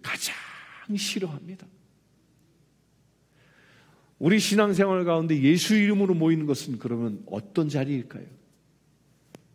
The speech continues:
여러분들, 예수 이름으로 모이는 자리가 뭘까요?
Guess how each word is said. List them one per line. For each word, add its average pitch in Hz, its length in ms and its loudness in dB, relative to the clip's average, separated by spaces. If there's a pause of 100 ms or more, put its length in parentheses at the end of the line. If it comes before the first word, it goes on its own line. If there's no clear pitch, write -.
(960)
여러분들, 110 360 -10
예수 117 280 -2
이름으로 139 320 -4
모이는 127 300 -4
자리가 117 300 -6
뭘까요? 120 540 -8